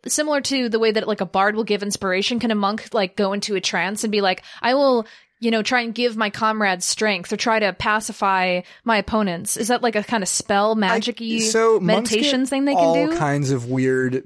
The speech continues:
Speaker 2: magical abilities through, uh, across different versions and across different, uh, like, subclasses and things like that. Offhand, I can't think of any examples of monks that can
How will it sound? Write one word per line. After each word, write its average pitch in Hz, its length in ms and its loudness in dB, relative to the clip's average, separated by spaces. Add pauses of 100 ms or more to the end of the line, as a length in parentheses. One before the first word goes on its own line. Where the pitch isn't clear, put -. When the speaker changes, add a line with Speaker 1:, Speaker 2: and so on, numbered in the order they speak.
Speaker 2:
magical 131 420 -2
abilities 127 500 -2
through, 127 220 0
uh, 127 160 -4 (120)
across 156 420 0
different 151 280 -2
versions 135 400 0
and 131 80 0
across 127 360 -2
different, 127 440 -4 (160)
uh, 123 400 -2
like, 123 220 -6
subclasses 131 680 -4
and 127 80 -6
things 127 160 -6
like 131 140 -2
that. 135 260 0 (260)
Offhand, 202 400 0
I 170 60 4
can't 170 320 -4
think 160 140 -2
of 143 240 -4 (340)
any 147 220 0
examples 131 460 -2
of 117 100 -4
monks 131 320 -4
that 131 160 -2
can 127 340 -8